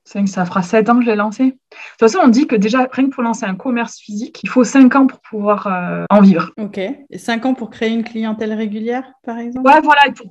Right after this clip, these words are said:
Speaker 1: pour sortir un chiffre d'affaires, euh, correct, te faire connaître et en vivre. Ça, c'est pour une boutique physique, on te dit cinq ans. Donc, je me dis,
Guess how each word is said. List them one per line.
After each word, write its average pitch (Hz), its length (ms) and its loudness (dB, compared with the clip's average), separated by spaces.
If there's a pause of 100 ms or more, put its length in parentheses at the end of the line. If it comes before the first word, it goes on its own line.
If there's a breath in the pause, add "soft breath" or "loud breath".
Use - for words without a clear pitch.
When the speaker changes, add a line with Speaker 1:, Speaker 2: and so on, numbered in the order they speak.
Speaker 1:
pour 226 240 -2
sortir 240 360 -4
un 240 80 2
chiffre 208 240 -6
d'affaires, 247 560 2
euh, 208 120 -2
correct, 226 520 0
te 233 80 -8
faire 214 240 -8
connaître 233 520 -4
et 240 40 -2
en 226 80 -2
vivre. 185 320 -8
Ça, 233 140 -10
c'est 226 120 -4
pour 208 140 -6
une 208 100 0
boutique 202 280 -6
physique, 208 340 -6
on 202 80 -2
te 196 80 -6
dit 185 140 -6
cinq 196 280 -4
ans. 202 60 -4
Donc, 170 240 -8 (100)
je 170 60 -16
me 165 40 -18
dis, - 120 -20